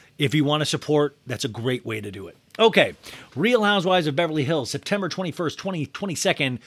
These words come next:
The title is We Need to Talk About Kathy, Season twelve, Episode nineteen. Now, this is fucked up. <laughs> This is fucked up. The title of the <laughs> We Need to Talk About Kathy?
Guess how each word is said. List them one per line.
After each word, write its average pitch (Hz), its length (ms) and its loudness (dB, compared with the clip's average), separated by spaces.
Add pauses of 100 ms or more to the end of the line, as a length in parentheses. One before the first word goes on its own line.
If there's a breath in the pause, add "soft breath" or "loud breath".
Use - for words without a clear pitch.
(160 soft breath)
The 147 80 2
title 208 400 4
is 139 200 2 (220 soft breath)
We 151 220 2
Need 175 420 0
to 165 80 2
Talk 147 480 4
About 135 560 2
Kathy, 110 560 -2 (300 loud breath)
Season 175 480 -2
twelve, 139 480 4
Episode 123 420 -2
nineteen. 110 560 -10
Now, 147 320 0 (800 soft breath)
this 294 180 2
is 381 120 0
fucked 143 340 2
up. 117 300 2 (180)
<laughs> - 0 -
This - 500 -4
is 285 160 2
fucked 226 380 -4
up. 240 240 2 (320 loud breath)
The 208 140 4
title 277 680 2
of 240 260 2
the 214 220 0
<laughs> 160 80 -12
We 233 220 -6
Need 247 320 -6
to 269 100 0
Talk 220 380 0
About 196 420 -2
Kathy? 240 720 2